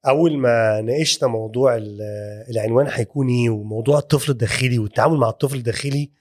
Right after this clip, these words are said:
كنت excited قوي بالحلقة دي ومتحمس إن أنا أسمع كمان، مش شرط الناس تسمع، أنا عايز أنا أسمع منك وأشوف لغاية فين.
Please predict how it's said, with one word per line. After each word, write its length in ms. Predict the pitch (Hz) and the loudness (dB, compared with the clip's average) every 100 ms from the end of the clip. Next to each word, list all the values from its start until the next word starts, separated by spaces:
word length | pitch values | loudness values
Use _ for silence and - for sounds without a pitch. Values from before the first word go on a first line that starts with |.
| _ _ _ | _ _ _
كنت 180 | - - | -4 -2
excited 460 | - - 156 139 | 0 2 2 0
قوي 120 | 131 131 | 0 0
بالحلقة 320 | 117 131 123 | 0 0 0
دي 160 | 101 98 _ | -2 -10 _
ومتحمس 1800 | 131 117 110 107 107 107 104 - _ _ _ _ - 120 - 208 254 240 - | -12 -6 -4 -4 -4 -4 -6 -10 _ _ _ _ -6 -4 -2 0 0 0 -2
إن 140 | 147 | 2
أنا 320 | 165 190 170 | 4 2 0
أسمع 360 | 180 - 160 117 | 0 0 0 -4
كمان، 360 | - 131 131 123 | -4 -2 -2 -2
مش 180 | 117 | -4
شرط 380 | - 170 175 170 | -2 0 0 -2
الناس 280 | 127 131 143 | -4 0 0
تسمع، 420 | 151 - 139 117 - _ _ _ _ - | 0 0 0 -2 -4 _ _ _ _ -6
أنا 120 | - | 0
عايز 220 | 123 151 147 | 2 2 4
أنا 140 | 143 | 2
أسمع 300 | 123 - 110 | 0 -2 -4
منك 420 | 110 104 101 - | -4 -8 -12 -12
وأشوف 460 | 117 - 185 - - | -8 -2 -2 -4 -4
لغاية 200 | 123 143 | 0 0
فين. 380 | - 156 151 | 0 -2 -2